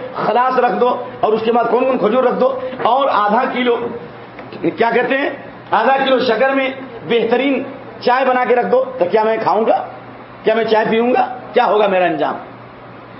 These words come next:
شوگر کا مریض اگر کھائے گا، دوا بھی کھائے اور میٹھی چیز بھی کھائے، فائدہ ہوگا؟ اس لیے کہ کہا بال، بال بعض الحکمہ الوقایۃ خیط من قنطار علاج، پرہیز جو ہے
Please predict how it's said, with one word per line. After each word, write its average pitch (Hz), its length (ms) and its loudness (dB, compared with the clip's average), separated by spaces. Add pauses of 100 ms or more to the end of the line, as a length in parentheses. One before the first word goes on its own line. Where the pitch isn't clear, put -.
(200)
شوگر 311 320 4
کا 302 100 6
مریض 294 360 0
اگر 285 260 2
کھائے 302 260 2
گا، 262 180 2 (840)
دوا 294 220 4
بھی 302 140 0
کھائے 285 280 0
اور 302 240 2
میٹھی 262 220 -2
چیز 302 180 0
بھی 285 100 0
کھائے، 262 220 2
فائدہ 247 240 2
ہوگا؟ 294 340 2 (1700)
اس 254 140 -6
لیے 302 220 0
کہ 285 160 0
کہا 269 220 0
بال، 262 280 0
بال 240 280 2
بعض 226 200 0
الحکمہ 214 440 0 (540)
الوقایۃ 240 640 2 (120)
خیط 254 220 0 (140)
من 254 160 2
قنطار 240 320 0 (120)
علاج، 196 220 0 (1120)
پرہیز 226 540 0
جو 254 140 2
ہے 247 100 2